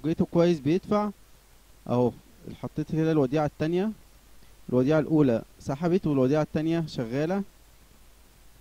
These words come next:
وبكده يعني ايه، انت، يعني ايه وديعة او اتنين، الرابط هيتحط النهاردة بس، وهشيله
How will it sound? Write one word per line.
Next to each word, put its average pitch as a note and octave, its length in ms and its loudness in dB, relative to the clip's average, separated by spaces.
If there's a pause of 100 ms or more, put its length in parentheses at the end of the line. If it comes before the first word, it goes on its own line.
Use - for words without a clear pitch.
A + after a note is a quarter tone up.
(140)
وبكده E3+ 640 0 (200)
يعني C#3 360 0
ايه، D3+ 320 -2 (280)
انت، - 320 -6
يعني C#3+ 300 -2
ايه D#3 220 0
وديعة E3 320 4
او D#3+ 100 6
اتنين، F3+ 360 0
الرابط D#3+ 340 2
هيتحط E3 340 -4
النهاردة D#3+ 420 0
بس، F3+ 480 -2
وهشيله F3+ 720 4